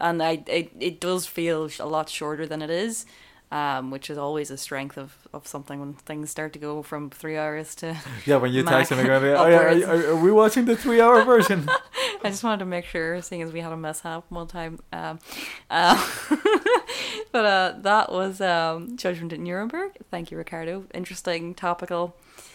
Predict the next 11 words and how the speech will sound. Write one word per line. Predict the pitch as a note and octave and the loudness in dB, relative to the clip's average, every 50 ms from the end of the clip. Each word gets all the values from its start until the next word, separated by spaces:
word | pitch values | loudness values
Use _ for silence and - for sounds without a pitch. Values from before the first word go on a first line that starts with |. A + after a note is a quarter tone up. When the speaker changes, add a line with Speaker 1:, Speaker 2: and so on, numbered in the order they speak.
| - - _ _ _ - | -20 -20 _ _ _ -10
Speaker 1:
uh, | - D3+ D3 C#3+ C#3+ C#3+ - - - | -8 -6 -4 -4 -4 -6 -8 -12 -14
troubling. | - - G3+ F#3 F3 F3+ F3+ F3 F3 F3+ E3 - - - - - - - F3+ - - | -6 -2 -2 -2 0 0 -2 -2 -2 -4 -6 -8 -8 -8 -8 -8 -10 -12 -10 -8 -6
<laughs> | - - C4 C4 - C4 B3+ - - | -2 0 0 0 0 -2 -4 -4 -6
Speaker 2:
Scary. | B3 - - - - - A2 A#2 C3 C3 A#2+ | -10 -8 -10 -8 -4 0 4 4 6 6 4
It's, | A#2 A#2 A2 - - | 2 0 -2 -4 -2
uh, | C3 B2 B2 A#2+ B2 B2 - | 0 2 4 4 2 2 0
it, | B2 A#2+ A#2+ B2 - | -2 -2 -2 -2 -4
it | B2+ | -4
was, | A#2+ B2+ - | -4 -4 -4
uh, | C#3 C#3 | -4 -2
Speaker 1:
Yeah. | F3 D3+ C3 C3+ D#3+ D#3+ D#3 | 0 0 2 2 0 -2 -4